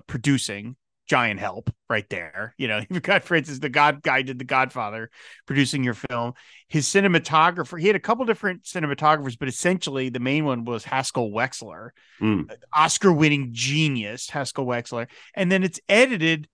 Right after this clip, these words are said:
Speaker 1: by Verna Fields.
Speaker 2: Yes.
Speaker 1: You know, right, I mean, so it's like right there, he's got some of the best people ever to do those jobs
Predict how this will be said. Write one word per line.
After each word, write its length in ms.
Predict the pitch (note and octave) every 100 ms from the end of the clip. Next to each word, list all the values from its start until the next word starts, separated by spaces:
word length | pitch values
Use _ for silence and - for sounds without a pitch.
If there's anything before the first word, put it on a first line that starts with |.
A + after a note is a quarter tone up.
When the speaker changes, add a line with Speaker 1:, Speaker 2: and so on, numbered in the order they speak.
| _ _
Speaker 1:
by 160 | A#3 A#3
Verna 280 | G3+ B3+ A#3
Fields. 680 | - C4 C#4 F3+ A2+ - -
Speaker 2:
Yes. 500 | A2 G2 - - - _
Speaker 1:
You 80 | A3
know, 240 | G#3+ A3+
right, 320 | G3 C4+ C#4
I 20 | C#4+
mean, 220 | C#4+ C#4
so 120 | C#4+
it's 100 | A#3+
like 140 | C4 _ _
right 260 | B3+ C#4+ A#3
there, 560 | A3+ C4 B3 F3 E3+ - _ _
he's 240 | G3+ G#3+
got 300 | - A3+ G#3+ G#3+ _ _ _
some 240 | - B3+
of 60 | A#3
the 60 | E3
best 400 | A3+ A3+ - -
people 460 | A3+ - F3+ E3 -
ever 320 | F#3+ G3+ A3
to 140 | F#3+
do 200 | D3+ F3+
those 280 | E3+ E3 C#3
jobs 540 | E3 D#3+ C#3+ B2 B2+